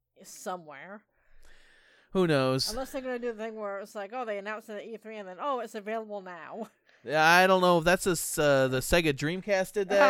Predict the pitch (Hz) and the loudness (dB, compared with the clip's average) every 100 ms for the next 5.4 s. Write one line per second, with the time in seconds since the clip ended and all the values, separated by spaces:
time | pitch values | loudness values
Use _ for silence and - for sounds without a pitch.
0 | 277 285 247 220 214 185 208 185 180 156 | 6 4 4 4 0 0 6 8 6 4
1 | 127 123 123 117 113 110 214 233 208 170 | 0 0 0 0 0 -2 -8 -10 -8 -8
2 | 156 156 170 185 170 160 170 165 247 226 | -4 -2 -2 -4 -8 -6 -2 2 2 2
3 | 175 165 208 214 180 156 165 160 165 233 | 0 2 2 4 4 4 2 -2 2 6
4 | 240 240 247 233 226 233 214 196 214 214 | 8 8 8 8 8 8 8 6 6 4
5 | 208 180 170 | 4 6 4